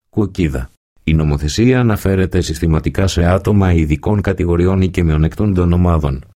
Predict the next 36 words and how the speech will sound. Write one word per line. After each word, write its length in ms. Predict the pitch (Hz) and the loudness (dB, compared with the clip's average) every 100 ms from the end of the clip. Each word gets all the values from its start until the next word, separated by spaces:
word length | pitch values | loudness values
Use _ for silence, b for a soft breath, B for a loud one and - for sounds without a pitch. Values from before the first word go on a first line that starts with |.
| _ _ | _ _
Η 160 | 104 113 | 0 2
ορολογία 640 | 110 110 104 98 123 117 | 2 2 2 2 2 2
αυτή 320 | 107 117 113 | 0 0 2
είναι 180 | 113 107 | 2 2
αντιφατική 680 | 92 87 - 87 95 127 127 | 2 0 -2 -4 -2 0 0
με 120 | 92 | 0
το 120 | 85 | -2
σκοπό 420 | 73 - 82 113 | -4 -4 -2 -2
και 140 | 113 95 | 0 -2
το 140 | 90 | -2
πνεύμα 560 | 85 104 98 90 85 78 | -2 0 0 0 0 -2
της 160 | 73 | -4
σύμβασης, 500 | - 90 78 76 73 | -4 -2 0 -2 -4
καθώς 520 | - 82 82 110 110 - | -4 -4 -2 -2 -2 -2
και 140 | 107 | 0
με 120 | 95 | 0
την 180 | 90 85 | 0 0
αντίληψη 560 | 82 90 110 110 - 98 | 0 0 0 0 -2 -4
της 200 | 76 78 | -2 0
αναπηρίας 680 | 78 73 87 92 95 85 95 | -2 0 0 2 2 0 -2
όχι 260 | 95 95 | -4 0
ως 240 | 92 98 107 | 0 0 -2
ατομικού 460 | 95 85 82 92 | 0 0 0 -2
προβλήματος 800 | 85 82 85 95 92 85 82 82 | -2 0 0 2 2 0 -2 0
αλλά 220 | 87 90 | 0 2
ως 200 | 101 - | 0 -2
αποτελέσματος 880 | 98 92 85 87 95 92 87 85 - | -4 -2 -2 0 0 0 0 -2 -2
της 200 | 82 - | -2 0
αλληλεπίδρασης 1000 | 82 80 82 82 107 104 98 92 98 92 | 2 4 2 2 0 0 0 2 0 0
μεταξύ 480 | 87 85 - 104 | 0 -2 0 -2
του 160 | 82 82 | 2 0
ατόμου 400 | 78 104 107 104 | 0 0 0 0
και 120 | 92 | -2
του 120 | 92 | -4
περιβάλλοντος 800 | 87 90 82 80 71 65 62 65 - | -2 -2 0 0 0 -2 -4 -6 -6
του. 200 | 69 | -10